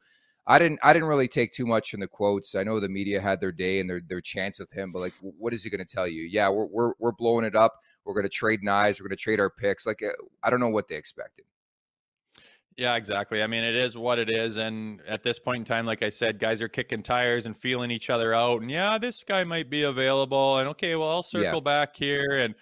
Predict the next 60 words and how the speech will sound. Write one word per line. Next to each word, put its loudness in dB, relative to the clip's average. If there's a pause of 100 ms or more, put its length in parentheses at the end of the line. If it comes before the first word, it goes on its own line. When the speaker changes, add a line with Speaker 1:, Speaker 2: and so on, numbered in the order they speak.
(160)
Speaker 2:
"What -6
are -2
you 0
looking -2
for? -4
Are -2
you -2
looking -8
for -10
some -16
prospects, -2
or -4
do -8
you -6
wanna -4
go -2
now? -2
Or 2 (200)
are -6
you 0
interested -4
in -6
rentals -2
or -4
anything -6
like -4
that?" 2
And, -2 (340)
"Yeah, 0
well, 4
the 0
guys 0
are -4
just -8
kicking -6
tires." 0
And -6
that's -6
probably 2
the 2
life 2
of -10
a -6
G -2
M -2
right -2
now, 0
just -8
kinda -4
feeling -4
each -6
other 4
out. 2
No 0
one 0
wants -2
to -8
show -2
their 2
hand. 0